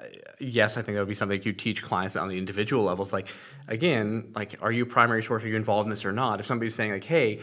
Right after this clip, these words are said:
what can I do to be better for somebody?" Engage in that all day long 'cause you're trying to be better.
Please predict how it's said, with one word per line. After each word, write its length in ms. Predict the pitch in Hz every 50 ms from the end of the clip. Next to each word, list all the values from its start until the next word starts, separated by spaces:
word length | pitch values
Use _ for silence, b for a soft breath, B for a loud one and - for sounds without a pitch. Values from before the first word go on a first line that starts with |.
| B B B B B
what 140 | - 175 170
can 100 | 175 151
I 40 | 131
do 40 | 123
to 80 | 113
be 80 | 104 107
better 260 | - - 220 254 196
for 140 | - 127 110
somebody?" 560 | - 120 104 98 98 98 101 101 113 131 135 - - - 110
Engage 260 | 110 104 151 160 139
in 60 | 131
that 60 | 127
all 80 | 120 120
day 140 | 117 104 95
long 320 | 98 135 160 135 117 113
'cause 100 | 107 -
you're 100 | 120 110
trying 280 | 113 - - 117 113 104
to 120 | 110 101 98
be 160 | - 113 98
better. 480 | 95 - - 113 113 95 - 71 73